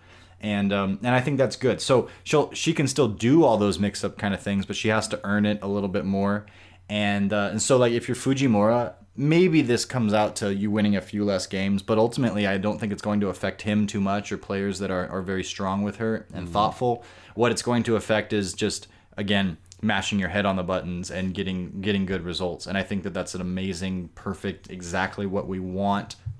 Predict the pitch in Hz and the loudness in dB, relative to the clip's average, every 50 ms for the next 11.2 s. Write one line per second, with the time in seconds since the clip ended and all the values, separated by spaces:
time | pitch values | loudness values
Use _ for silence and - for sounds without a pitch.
0 | - - - - - 101 101 98 95 92 80 - - 107 98 98 92 - - 95 | -16 -18 -12 -8 -4 -2 0 0 0 -2 -4 -4 -4 -2 -2 -2 -2 -4 -4 -4
1 | 95 90 - - 90 82 - - 90 87 - - 85 85 85 85 - - - - | -4 -4 -6 -8 -10 -8 -6 -4 -6 -6 -6 -8 -8 -8 -8 -8 -10 -14 -18 -20
2 | - - - - - - - - 107 117 117 113 110 101 101 104 - 139 151 143 | -20 -20 -20 -20 -20 -16 -6 -2 2 4 4 4 4 2 0 -4 -2 0 2 4
3 | - 147 135 127 113 117 113 110 110 - - 104 101 101 - 104 - 120 107 104 | 4 4 4 4 4 4 4 4 2 0 0 0 0 0 0 -2 -2 -2 0 2
4 | 104 101 101 104 98 - 104 95 98 98 98 95 101 101 101 101 92 87 98 90 | 4 4 4 2 2 0 -2 -2 0 0 -2 0 0 0 0 0 0 -2 -4 -6
5 | - - - 101 92 92 92 92 90 85 - - - 104 104 104 107 104 101 98 | -6 -8 -8 -6 -4 -4 -2 -4 -4 -6 -6 -6 -4 -2 0 0 0 0 2 0
6 | 107 87 98 101 98 95 - - - 98 101 98 - - 101 92 98 98 95 95 | 0 -2 -2 -2 -2 -4 -6 -6 -4 -4 -2 -2 -4 -4 -6 -4 -4 -2 -2 -2
7 | 92 - - 95 - - 101 95 95 98 - - - - 98 95 92 90 82 92 | -4 -4 -6 -8 -8 -6 -6 -4 -2 -2 -2 -2 -2 -2 -2 -2 -2 -4 -2 -2
8 | 101 95 98 95 - 101 95 - - - 98 101 92 90 - 104 101 95 87 92 | -2 -2 -2 -2 -4 -4 -6 -6 -6 -8 -6 -6 -6 -4 -4 -4 -4 -4 -6 -8
9 | 87 - - 104 92 92 95 95 92 90 85 87 90 98 107 107 107 101 - - | -10 -6 -6 -4 -4 -4 -4 -4 -4 -4 -4 -4 -2 0 2 2 2 2 0 -6
10 | - - - - - - - - _ _ _ - - 98 98 95 95 95 92 92 | -16 -20 -20 -20 -20 -20 -20 -20 _ _ _ -8 -4 -2 0 0 0 0 0 -2
11 | 87 87 82 | -4 -6 -8